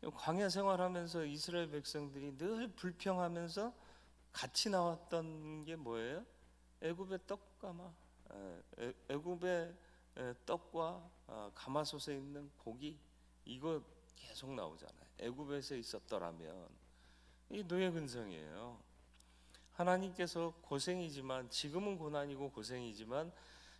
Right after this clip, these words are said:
약속하신 땅으로 인도하시려고 우리를, 우리에게 자유 주셨다.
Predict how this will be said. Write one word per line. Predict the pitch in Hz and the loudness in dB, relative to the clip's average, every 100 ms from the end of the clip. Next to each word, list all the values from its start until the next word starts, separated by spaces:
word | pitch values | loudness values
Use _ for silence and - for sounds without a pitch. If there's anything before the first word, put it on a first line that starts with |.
| - | 0
약속하신 | 117 - 185 175 165 175 | 0 0 -2 0 2 2
땅으로 | 175 170 160 160 | 2 2 0 -2
인도하시려고 | 131 135 139 131 139 127 123 131 | -2 0 0 0 -4 -4 -4 -4
우리를, | 117 117 113 117 | -4 -4 -4 -6
우리에게 | 120 113 113 110 | -8 -4 -4 -4
자유 | 117 - 120 135 | -4 -4 -4 -6
주셨다. | 131 120 123 - 143 160 | -6 -4 -6 -2 -2 -2